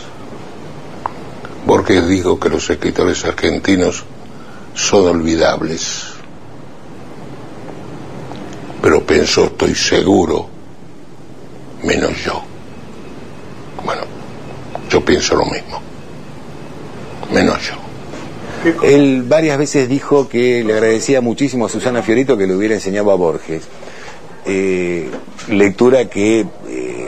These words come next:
Speaker 2: un poco irónicamente decía que él tenía prohibida dentro del Partido Comunista.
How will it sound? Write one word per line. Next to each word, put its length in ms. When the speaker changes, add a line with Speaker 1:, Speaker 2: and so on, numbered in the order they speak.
Speaker 2:
un 80
poco 200
irónicamente 640
decía 300
que 60
él 60
tenía 260
prohibida 520
dentro 240
del 100
Partido 360
Comunista. 580